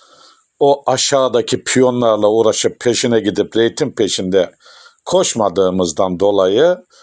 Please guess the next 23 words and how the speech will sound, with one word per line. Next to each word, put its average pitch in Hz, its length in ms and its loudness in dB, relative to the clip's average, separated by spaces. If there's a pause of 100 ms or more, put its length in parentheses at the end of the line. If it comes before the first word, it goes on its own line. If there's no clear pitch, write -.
(640)
olayın 160 520 2
gerçek 135 560 0
boyutuna 120 500 0
bakınca 127 760 -2
söylediklerimizin 104 920 0
hepsi 123 520 -2 (100)
gerçekleşmiştir. - 1160 -4 (1300)
On 175 500 2
beş 185 360 2
Mart 147 320 0 (120)
iki 127 300 -2
bin 147 100 2
yirmi 127 420 0
beş, 117 340 0
yani 131 360 -2
neredeyse 117 560 2
bundan 120 380 -2
bir 127 160 0
yıl 98 260 0
önce 90 420 -2
bir 107 220 -2
video 107 300 0
yapıyorum. 80 640 -2